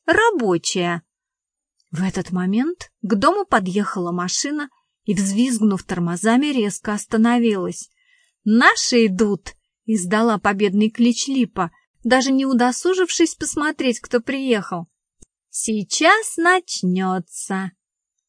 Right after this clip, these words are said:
«Принимайте гостей!» раздался позади нас радостный голос Томочки Хорошевской. Она взбежала по ступенькам с лёгкостью горной козочки. За нею неторопливо шествовал уже знакомый нам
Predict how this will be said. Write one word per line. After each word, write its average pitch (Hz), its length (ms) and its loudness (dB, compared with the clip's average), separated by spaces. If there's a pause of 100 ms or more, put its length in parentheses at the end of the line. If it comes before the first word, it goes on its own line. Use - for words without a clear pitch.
(440)
«Принимайте 285 920 2
гостей!» 226 1160 -2 (260)
раздался 208 680 -2
позади 220 500 2
нас 262 500 0 (320)
радостный 220 680 -2
голос 233 420 -4
Томочки 330 520 -2
Хорошевской. 226 920 -6 (640)
Она 254 240 2
взбежала 285 560 0
по 220 120 -6
ступенькам 359 680 -4
с - 160 -16
лёгкостью 220 680 -4
горной 196 400 -4
козочки. 180 680 -8 (400)
За 185 260 0
нею 285 360 0
неторопливо 247 640 -2
шествовал 269 560 -2
уже 233 180 2
знакомый 208 560 -2
нам 208 300 -2